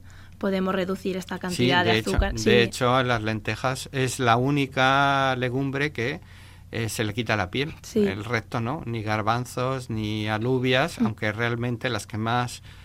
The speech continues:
Speaker 1: Son las alubias.
Speaker 2: son las alubias y nadie le
Speaker 1: <laughs>
Speaker 2: quita la piel, y aunque le hagamos puré, la alu-, el, la piel está ahí metida, es decir, que ahí sigue, siguen estando.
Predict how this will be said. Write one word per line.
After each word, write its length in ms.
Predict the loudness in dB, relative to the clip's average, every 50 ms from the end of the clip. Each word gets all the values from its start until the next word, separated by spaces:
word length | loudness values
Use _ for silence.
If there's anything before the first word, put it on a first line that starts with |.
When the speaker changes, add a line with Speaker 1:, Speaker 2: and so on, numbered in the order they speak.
| -18
Speaker 1:
Son 300 | -16 -14 -8 -4 -2 -2
las 140 | -2 -2 -2
alubias. 280 | -4 -4 -4 -6 -8 -6
Speaker 2:
son 200 | -2 0 2 2
las 180 | 2 2 4
alubias 440 | 4 4 4 4 4 4 4 4 4 2
y 20 |
nadie 220 | 2 2 2 2 0
le 120 | 0 -2
Speaker 1:
<laughs> 0 |
Speaker 2:
quita 240 | -2 -4 -2 -2 0
la 200 | 2 2 0 0
piel, 340 | 0 2 4 4 4 2 0 -2
y 100 | 0 0
aunque 240 | 2 0 0 0 4
le 80 | 4
hagamos 300 | 6 8 8 8 6 4
puré, 480 | 4 4 4 6 8 10 10 10 10 10
la 160 | 12 12 12
alu-, 240 | 12 12 10 8 6
el, 460 | 6 6 6 8 8 8 6 4 8 8
la 180 | 8 8 8
piel 240 | 6 6 6 6 6
está 280 | 4 2 4 6 6 6
ahí 160 | 6 6 4
metida, 520 | 4 2 0 0 0 -2 0 0 -4 -4 -6 -8
es 100 | -6 -4
decir, 460 | -4 -4 -4 -2 -2 -2 -2 -2 -4 -6 -6
que 300 | -4 -2 -2 -2 -2 -4 -6 -12 -16 -18 -18 -18 -20 -16 -6 -2
ahí 240 | 2 2 2 2
sigue, 420 | 2 0 -2 -2 0 0 0 -2 -2
siguen 380 | -6 -4 -2 0 0 2 2
estando. 480 | 0 -2 -4 -4 -4 -2 -2 -2 -4 -6